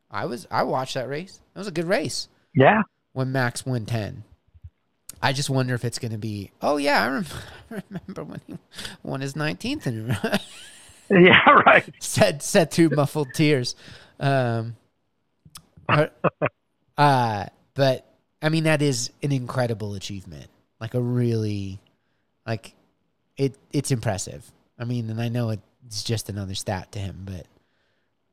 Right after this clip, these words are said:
Speaker 1: that's a, that's a big deal. I don't, I wonder how many more it will be. I have high hopes for Singapore. I wanna see Perez,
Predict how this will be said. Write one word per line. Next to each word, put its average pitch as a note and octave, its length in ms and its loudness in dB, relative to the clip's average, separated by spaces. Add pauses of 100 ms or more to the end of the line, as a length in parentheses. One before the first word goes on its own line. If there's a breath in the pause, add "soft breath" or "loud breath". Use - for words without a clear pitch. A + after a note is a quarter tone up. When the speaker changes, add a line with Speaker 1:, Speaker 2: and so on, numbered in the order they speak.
Speaker 1:
that's A2 220 -4
a, A2 80 -2 (180)
that's B2 180 -2
a A2+ 60 -4
big G#2 240 -4
deal. F2+ 320 -8 (320)
I G2+ 100 -6
don't, A2 160 -8
I A#2 100 2
wonder C3 500 2
how A#2 200 -2
many G#2+ 260 -6
more G#2 260 -8
it - 80 -14
will F#2+ 100 -14
be. F#2+ 300 -14 (100)
I B2+ 140 -2
have B2+ 160 -4
high A#2+ 400 -4
hopes G#2 360 -8
for - 140 -12
Singapore. F2 640 -12 (400)
I A#2+ 80 -6
wanna B2+ 360 -4
see A2 200 -6
Perez, G2+ 420 -8